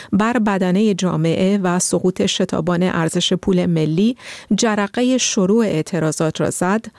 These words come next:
اما نارضایتی عمومی و انباشته شده مردم به سرعت رنگ و بوی سیاسی گرفت و معترضان بار دیگر کل نظام جمهوری اسلامی را هدف گرفتند.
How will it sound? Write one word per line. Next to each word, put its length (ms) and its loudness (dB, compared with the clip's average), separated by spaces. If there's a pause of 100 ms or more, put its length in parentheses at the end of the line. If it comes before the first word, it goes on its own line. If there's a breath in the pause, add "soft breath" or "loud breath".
(180 loud breath)
اما 260 2
نارضایتی 960 2
عمومی 640 2 (340 loud breath)
و 40 2
انباشته 520 0
شده 360 0
مردم 520 2 (340 loud breath)
به 160 2
سرعت 640 -2
رنگ 240 2
و 60 2
بوی 300 2
سیاسی 540 -2
گرفت 440 -2 (240 loud breath)
و 100 2
معترضان 760 2
بار 300 2
دیگر 480 -2 (240 loud breath)
کل 420 2
نظام 540 0
جمهوری 480 0
اسلامی 440 0
را 200 0
هدف 480 -4
گرفتند. 580 -6